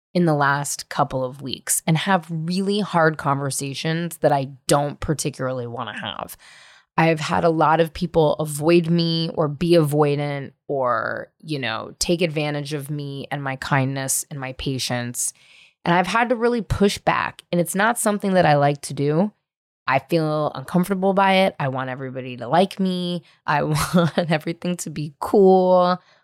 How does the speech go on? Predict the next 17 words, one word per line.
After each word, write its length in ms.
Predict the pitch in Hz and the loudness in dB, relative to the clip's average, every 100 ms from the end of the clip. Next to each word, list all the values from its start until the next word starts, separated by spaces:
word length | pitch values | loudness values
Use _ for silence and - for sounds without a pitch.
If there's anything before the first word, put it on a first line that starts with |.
| _ _ _ _ | _ _ _ _
But 200 | 214 - | 2 2
people 360 | 285 339 427 466 | 0 2 2 2
fucking 500 | - 302 - 254 208 | 2 0 2 0 0
pull 260 | - 247 | 2 2
some 380 | - 175 156 143 | 4 2 2 0
crazy 560 | - - 202 220 220 233 | -6 -2 0 0 0 0
ass 220 | 208 214 | 0 -2
behavior. 800 | - 170 190 196 160 120 113 - - | -4 -2 0 -2 -2 -2 -2 -6 -2
And 500 | 156 156 151 156 - _ _ _ _ _ _ _ | 0 0 -4 -10 -12 _ _ _ _ _ _ _
it's 160 | - - | -4 2
taken 320 | 175 226 226 | 2 4 4
thirty-eight 460 | 247 240 233 233 - | 4 4 2 0 -2
years, 480 | 247 185 139 143 | 2 2 2 -2
but 260 | 147 165 - | -4 -4 2
I 200 | 147 170 | 2 2
have 320 | 185 170 156 | 0 -4 -6
really 640 | 175 185 185 180 175 170 | -6 -6 -6 -8 -8 -10